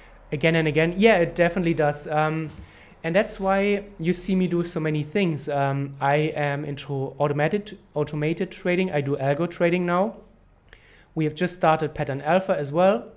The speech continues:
uh, which I will talk more about in the future. Um, w-, that's why you see that I have different trading strategies.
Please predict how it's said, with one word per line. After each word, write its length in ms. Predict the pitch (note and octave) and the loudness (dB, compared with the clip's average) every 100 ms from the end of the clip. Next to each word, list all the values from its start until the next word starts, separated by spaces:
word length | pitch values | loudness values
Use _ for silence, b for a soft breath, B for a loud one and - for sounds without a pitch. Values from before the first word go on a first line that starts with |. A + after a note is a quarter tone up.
| b b b b - | b b b b -2
uh, 120 | D3 | 0
which 220 | D3 - | 0 -2
I 80 | D3 | -2
will 120 | C#3 | -2
talk 300 | C#3 C#3+ C#3+ | -2 -4 -4
more 220 | C#3 C#3 | -2 -2
about 220 | C#3+ C3+ | 0 -2
in 80 | C3 | -4
the 80 | B2+ | -8
future. 600 | B2 A3 G#3 - F3+ F3 E3+ B B B B B | -2 -2 0 2 2 0 -4 B B B B B
Um, 880 | D#3 D#3 D3 D3 D3 D3 C#3+ C#3+ C#3+ - - - _ - | 0 2 2 2 0 0 -4 -6 -8 -14 -20 -20 _ -14
w-, 200 | C#3 C3+ - | -14 -14 -10
that's 280 | - F3+ F3+ | 0 0 2
why 160 | E3 D#3 | 2 4
you 160 | D#3+ | 2
see 200 | D#3 - | 0 0
that 120 | D#3+ D3 | 0 2
I 140 | C#3+ | 0
have 280 | C#3 C3+ C#3 | 0 -2 -2
different 280 | E3+ - E3 | -6 -4 -6
trading 280 | - D3+ C#3 | -2 -2 -2
strategies. 840 | - E3+ F3+ F#3+ G#3 B3 - | -6 0 0 0 -2 -4 -6